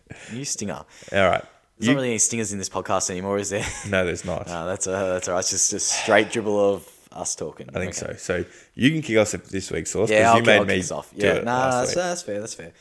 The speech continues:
Speaker 1: Um, all right. So now, again, I've, I've tried to go for something that's not gonna, not gonna offend anyone, uh, 'cause I just don't want this coming back to bite me later in, in life. But two men broke into a pharmacy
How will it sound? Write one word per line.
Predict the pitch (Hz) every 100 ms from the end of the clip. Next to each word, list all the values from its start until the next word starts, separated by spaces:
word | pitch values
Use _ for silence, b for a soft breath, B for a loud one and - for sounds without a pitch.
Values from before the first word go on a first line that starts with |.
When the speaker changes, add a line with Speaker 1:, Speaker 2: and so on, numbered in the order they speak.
| b b b -
Speaker 1:
Um, | 101 98 101
all | - 107
right. | - - -
So | 131 127 123
now, | 135 143 - - _ _ _ _ _ _
again, | 135 135 139
I've, | 147 135 -
I've | -
tried | 143 139 147
to |
go | 135 131
for | 120
something | 113 117 113 98
that's | 87 -
not | 98 101
gonna, | 107 95 90 87
not | 98
gonna | 110 110
offend | - 95
anyone, | 90 90 90 90 90 90
uh, | 87 85
'cause | 85 -
I |
just | - 117 -
don't | 104
want | 90
this | 80
coming | - 85
back | 82 -
to | 85
bite | - 82
me | 85
later | 85 82
in, | 82 82 B B B B B
in | 98
life. | 98 98 -
But | 98 90 b b b b -
two | - 151
men | 147 127 113
broke | 107 107
into | 107 110
a |
pharmacy | 101 101 92 85 - 85 117